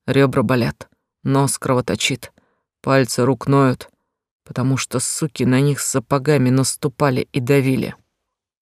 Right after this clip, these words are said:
«А кто не сломается? Я жить хочу. Родине своей я достаточно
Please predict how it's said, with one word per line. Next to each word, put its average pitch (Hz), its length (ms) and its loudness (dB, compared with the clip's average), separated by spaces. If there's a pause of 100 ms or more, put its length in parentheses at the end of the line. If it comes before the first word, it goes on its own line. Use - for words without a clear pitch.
(360)
«А 160 140 4
кто 175 260 4
не 156 120 6
сломается? 151 920 2 (480)
Я 147 180 6
жить 139 260 2
хочу. - 500 -6 (1120)
Родине 170 520 6
своей 160 480 4
я 160 120 6
достаточно 135 760 -2